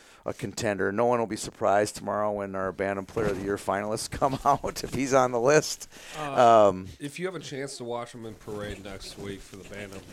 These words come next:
Speaker 2: double A state title, watch him. All
Speaker 1: Yeah,
Speaker 2: the way.
Speaker 1: he's, he's an amazing talent. Uh, Jake Ratzloff, another defenseman that we saw a little bit this
Speaker 2: Rosemont.
Speaker 1: year
Speaker 2: Yeah,
Speaker 1: from
Speaker 2: I saw him a couple
Speaker 1: Rosemont.
Speaker 2: of times.
Speaker 1: Owen Gallatin is another one.
Speaker 2: White Bear.
Speaker 1: Noah Tessie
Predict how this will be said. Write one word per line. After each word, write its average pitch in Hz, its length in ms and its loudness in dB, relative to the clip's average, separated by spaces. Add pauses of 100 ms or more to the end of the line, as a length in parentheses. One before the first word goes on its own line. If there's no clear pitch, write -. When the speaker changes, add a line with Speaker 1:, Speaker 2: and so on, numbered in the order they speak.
(140)
Speaker 2:
double 95 320 -10
A 87 220 -14
state - 300 -18
title, 90 460 -16 (1000)
watch 113 340 -6
him. 85 80 -18 (380)
All 107 80 0
Speaker 1:
Yeah, 87 200 4
Speaker 2:
the 87 60 -2
way. 90 60 -8
Speaker 1:
he's, 98 380 -2
he's 98 160 -2
an 95 80 0
amazing 90 460 -4
talent. 82 480 -6
Uh, 95 280 2
Jake 113 340 0
Ratzloff, 110 560 4
another 98 260 -2
defenseman 98 500 -6
that 85 160 -8
we 98 120 -10
saw 92 280 0
a - 20 0
little 98 200 -2
bit 104 220 -6
this 110 240 -4
Speaker 2:
Rosemont. - 0 -
Speaker 1:
year 98 120 -4
Speaker 2:
Yeah, 113 60 -10
Speaker 1:
from 113 80 -6
Speaker 2:
I 110 100 -6
saw 87 60 -6
him - 0 -
a - 0 -
couple 104 100 -2
Speaker 1:
Rosemont. 117 440 -4
Speaker 2:
of - 80 -20
times. 95 300 -16 (180)
Speaker 1:
Owen 95 300 0
Gallatin 107 720 0
is 95 180 -12
another 98 340 -2
one. 104 480 -4
Speaker 2:
White 98 220 -16
Bear. 104 300 -12
Speaker 1:
Noah 95 340 0
Tessie 117 720 0